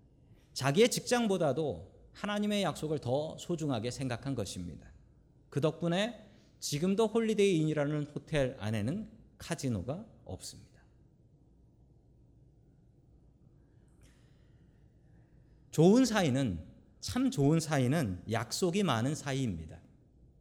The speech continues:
가족이 건강한가 보려면 부모와 자식 간에도 약속을 하고 남편과 아내와도 약속을 많이 하면 그건 좋은 가족입니다. 여러분이 친한 친구를 한번 생각해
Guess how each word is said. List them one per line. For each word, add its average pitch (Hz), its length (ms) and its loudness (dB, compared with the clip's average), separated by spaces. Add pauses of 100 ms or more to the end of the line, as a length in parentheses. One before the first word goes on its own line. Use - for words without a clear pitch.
(680)
가족이 160 340 2
건강한가 196 640 4
보려면 160 680 2
부모와 165 340 2
자식 143 320 -2
간에도 135 320 2
약속을 120 520 -2
하고 107 480 -4 (460)
남편과 143 800 0
아내와도 151 420 2
약속을 131 400 0
많이 127 300 2
하면 123 580 -2 (460)
그건 151 260 2
좋은 139 300 2
가족입니다. 92 680 -6 (1200)
여러분이 180 360 4
친한 269 300 2
친구를 233 340 0
한번 196 200 2
생각해 175 320 -2